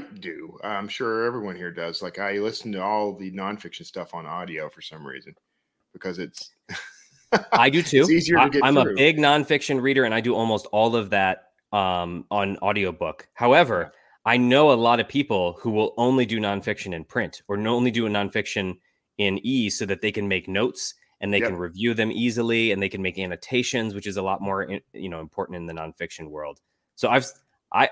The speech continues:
Speaker 2: I experienced it the opposite way or the same way as you, Kevin, but, um, I've met a lot of
Speaker 1: Yeah.
Speaker 2: people who, who do it
Speaker 1: We're
Speaker 2: the other way too.
Speaker 1: auditory. We're
Speaker 2: Yeah.
Speaker 1: auditory learners.
Speaker 2: <laughs>
Speaker 1: So our own Lexi Green, uh, asks, uh, "Marketplace sounds like an exciting opportunity!"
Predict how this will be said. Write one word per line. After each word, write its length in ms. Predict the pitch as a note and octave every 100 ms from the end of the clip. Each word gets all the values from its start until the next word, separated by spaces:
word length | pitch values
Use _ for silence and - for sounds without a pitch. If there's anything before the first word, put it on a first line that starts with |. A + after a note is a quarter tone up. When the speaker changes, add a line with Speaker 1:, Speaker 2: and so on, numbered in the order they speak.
| -
Speaker 2:
I 120 | C#3
experienced 400 | E3+ - E3+ D3
it 40 | B2+
the 120 | B2
opposite 280 | B2 B2 B2
way 240 | B2 A#2 -
or 200 | A2 G#2
the 80 | G2+
same 240 | B2 A2+
way 140 | A2
as 100 | G2+ G2+
you, 80 |
Kevin, 320 | A2 A2+ A2 G2+
but, 220 | F#2 -
um, 460 | F2+ E2+ E2+ E2 E2 -
I've 160 | F2 F2
met 120 | G#2+
a 40 |
lot 160 | F#2+ F#2
of 40 |
Speaker 1:
Yeah. 40 | F2
Speaker 2:
people 220 | F#2+ F2
who, 200 | D2+ -
who 120 | F2+
do 200 | E2 F2
it 40 | F2
Speaker 1:
We're 80 |
Speaker 2:
the 40 | F#2+
other 120 | A#2
way 80 | G2+
too. 140 | -
Speaker 1:
auditory. 240 | G2 D#2+ D#2 _ _ _ _ _ _ -
We're 100 | F#3+
Speaker 2:
Yeah. 140 | C#3
Speaker 1:
auditory 360 | C#3 - A2+ F#2
learners. 260 | F2 D3+ D3 C3+ -
Speaker 2:
<laughs> 200 | D3 -
Speaker 1:
So 160 | E3+ E3
our 220 | D#3+ B2
own 320 | E3 F#3+ E3+
Lexi 400 | D3+ D3+ - D3
Green, 560 | A#2 C3 C3+ G#2 G2+ G#2+
uh, 420 | F2+ A2 F#2+ F2+
asks, 600 | G#2+ F#2+ F#2 - - - _ _ A2+
uh, 320 | G#2 F#2+ F#2+
"Marketplace 460 | C3 F3+ F3 C#3+ C3+
sounds 220 | D3+ C#3+
like 100 | C3+
an 60 | B2+
exciting 460 | A#2+ - D3 D3
opportunity!" 640 | C#3 - - G#3 A3+ C3+